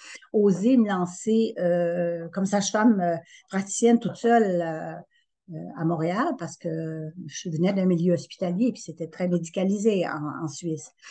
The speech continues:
Alors, on s'est associés, puis, euh, donc, à deux, euh, mon bagage, euh, plus théorique et son bagage plus pratique, euh,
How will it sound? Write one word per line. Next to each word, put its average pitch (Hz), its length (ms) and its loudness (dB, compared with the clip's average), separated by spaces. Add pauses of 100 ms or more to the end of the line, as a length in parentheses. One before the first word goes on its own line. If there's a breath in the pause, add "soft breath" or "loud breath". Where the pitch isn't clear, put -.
(300 loud breath)
Alors, 190 300 2
on 202 100 0
s'est 320 220 -4
associés, 240 680 0
puis, 190 240 0
euh, 170 60 2
donc, 196 280 -4
à 208 100 0
deux, 208 380 6
euh, 196 180 2 (420 loud breath)
mon 196 200 4
bagage, 214 580 4
euh, 190 300 -2 (300)
plus 214 260 -6
théorique 190 460 4
et 262 60 -2
son 190 180 -8
bagage 180 460 -2
plus - 280 -4
pratique, 185 600 -6
euh, 175 220 -2